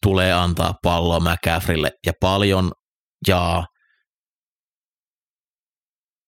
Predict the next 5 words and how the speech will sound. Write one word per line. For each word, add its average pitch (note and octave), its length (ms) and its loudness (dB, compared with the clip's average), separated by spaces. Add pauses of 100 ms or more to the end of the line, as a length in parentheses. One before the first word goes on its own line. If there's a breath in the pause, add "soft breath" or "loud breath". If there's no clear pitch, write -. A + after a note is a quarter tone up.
(1300)
tässä A2 260 -2
tullaan A2 360 2
haastamaan F2+ 960 0 (300)
takakentän E2+ 920 -2 (180)
silmiä, D2 580 -2